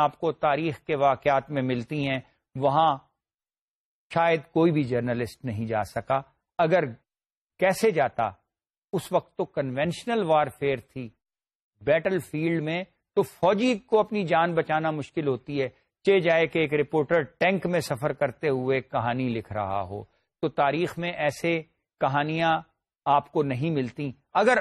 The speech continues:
آپ کو کہیں ملے تو یہ ہم سب کے لیے ایک ایڈیشن ہوگی۔ میری تحقیق کے مطابق ویتنام وار سے پہلے کسی شخص نے، کسی جرنلسٹ نے رپورٹنگ خود نہیں کی، بلکہ اس سے پہلے تمام لوگوں نے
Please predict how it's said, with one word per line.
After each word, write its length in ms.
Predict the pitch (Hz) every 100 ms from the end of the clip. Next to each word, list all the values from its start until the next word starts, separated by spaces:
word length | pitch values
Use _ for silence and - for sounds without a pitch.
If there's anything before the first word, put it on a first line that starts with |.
| -
آپ 320 | 175 233 247
کو 120 | 285
کہیں 280 | 214 190 196
ملے 300 | 185 175 180
تو 340 | - _ _ 185
یہ 140 | 190
ہم 200 | 147 151
سب 520 | - - - 233 214
کے 160 | 170 120 - _ _ _ -
لیے 120 | 165
ایک 180 | 151 -
ایڈیشن 420 | 143 135 139 165
ہوگی۔ 340 | 127 120 123 120 - _ _ 139
میری 320 | 170 233 240
تحقیق 520 | - 156 - 165 -
کے 100 | 147
مطابق 580 | 127 117 117 113 117 - _ _ _ - 123 131
ویتنام 720 | 202 240 - 185 180 175 143
وار 180 | 143 139 -
سے 80 | 131
پہلے 440 | - 127 117 113 104 _ _ _ _
کسی 400 | 190 - 208 190
شخص 520 | - - 151 - -
نے، 260 | 147 143 139 -
کسی 300 | 165 - 170
جرنلسٹ 640 | 120 135 139 131 123 - 127
نے 160 | 120 120 _ _ _
رپورٹنگ 1000 | 127 143 143 143 143 131 _ _ 156 151 143 _ _
خود 300 | - 196 165
نہیں 340 | 139 113 123 110
کی، 140 | 120 110 - _ _
بلکہ 260 | 156 160 180
اس 300 | 185 175 -
سے 100 | 156
پہلے 340 | - 143 147
تمام 560 | 139 151 139 139 147 151
لوگوں 300 | 127 127 139
نے 200 | 135